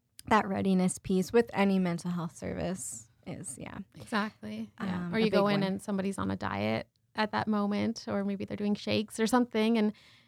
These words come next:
Speaker 2: you know, even though well-intended, we know that diets don't work, right? It
Speaker 1: Mm-hmm.
Speaker 2: just kinda sets up this cycle. Um,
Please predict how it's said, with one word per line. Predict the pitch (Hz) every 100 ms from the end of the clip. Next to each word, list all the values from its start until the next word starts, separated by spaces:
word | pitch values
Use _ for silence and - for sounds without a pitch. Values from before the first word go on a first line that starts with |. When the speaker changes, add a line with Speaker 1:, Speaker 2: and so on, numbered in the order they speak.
| _ -
Speaker 2:
you | 226
know, | 226 214 220 _ _
even | 240 226 226
though | 214
well-intended, | 208 208 208 208 208 214 202
we | 208
know | 196 196
that | 202 - -
diets | 196 202
don't | 202 -
work, | 196 202 - - _ -
right? | 190 196
It | 202 214
Speaker 1:
Mm-hmm. | 180
Speaker 2:
just | 196 - - - _ _ _ -
kinda | 202 202
sets | - 208 196
up | -
this | 202
cycle. | - 196 196 202 233 - - - -
Um, | - 202 190 185 180 196